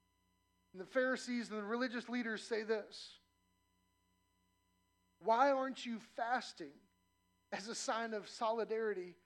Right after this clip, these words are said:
to John the Baptist and supporting us as the Pharisees?"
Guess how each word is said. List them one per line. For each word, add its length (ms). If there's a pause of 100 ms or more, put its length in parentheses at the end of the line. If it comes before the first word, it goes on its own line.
(440)
to 100
John 360
the 60
Baptist 800 (800)
and 120
supporting 560
us 220
as 140
the 100
Pharisees?" 880